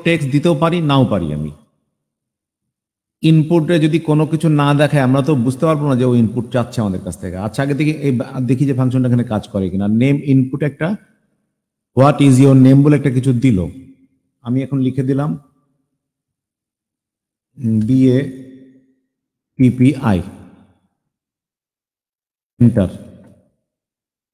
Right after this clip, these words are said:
আমরা বলি print, Print করি, আমরা আমাদের নেমটা লিখে দিতে পারি,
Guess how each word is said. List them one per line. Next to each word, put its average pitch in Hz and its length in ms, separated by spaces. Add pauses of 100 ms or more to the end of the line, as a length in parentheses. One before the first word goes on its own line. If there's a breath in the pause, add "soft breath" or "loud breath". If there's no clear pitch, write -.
(600)
আমরা 151 160
বলি 147 200
print, 139 460 (2500)
Print 151 340 (2750)
করি, 165 180
আমরা 151 320
আমাদের 143 460
নেমটা 143 420
লিখে 131 180
দিতে 123 220
পারি, 123 240